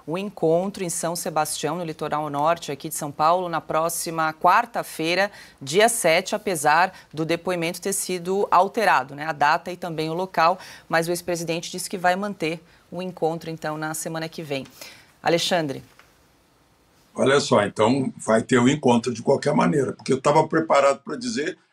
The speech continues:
Speaker 2: finalmente consegue-se o, a, a, a prova de que Jair Messias Bolsonaro influencia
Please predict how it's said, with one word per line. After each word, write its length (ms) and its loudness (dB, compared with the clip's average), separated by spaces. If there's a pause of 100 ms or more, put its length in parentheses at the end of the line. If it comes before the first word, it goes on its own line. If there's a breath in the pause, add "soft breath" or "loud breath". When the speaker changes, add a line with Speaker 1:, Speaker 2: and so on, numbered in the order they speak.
(180)
Speaker 2:
finalmente 840 2 (200)
consegue-se 960 -4 (300)
o, 240 -8
a, 140 -2 (260)
a, 140 -6 (160)
a 100 2
prova 880 4 (240)
de 140 -10
que 160 -8
Jair 420 0
Messias 680 -4
Bolsonaro 800 -4
influencia 960 -2